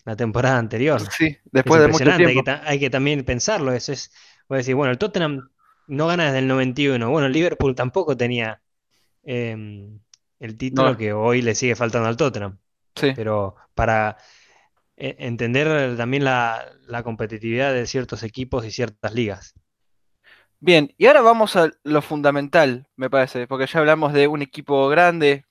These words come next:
Speaker 2: eh, como fue esa etapa del entrenador Bill Nicholson.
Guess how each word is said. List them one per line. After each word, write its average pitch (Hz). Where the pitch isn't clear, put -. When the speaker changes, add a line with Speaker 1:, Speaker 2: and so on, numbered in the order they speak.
Speaker 2:
eh, 120
como 123
fue 131
esa 131
etapa 147
del 127
entrenador 135
Bill 131
Nicholson. 139